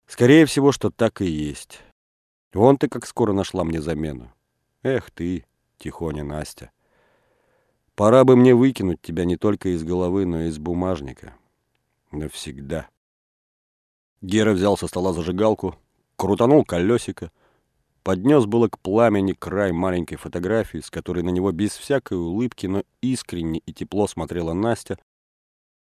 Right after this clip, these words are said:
Но в зажигалке то ли что-то замкнуло,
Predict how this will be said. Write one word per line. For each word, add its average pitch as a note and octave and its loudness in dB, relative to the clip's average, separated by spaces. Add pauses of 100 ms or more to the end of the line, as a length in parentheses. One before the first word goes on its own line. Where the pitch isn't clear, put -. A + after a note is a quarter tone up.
(380)
Но A2 2
в G#2+ 0
зажигалке D3+ 6
то D3 6
ли C3+ 4
что-то A#2 0
замкнуло, A2+ 2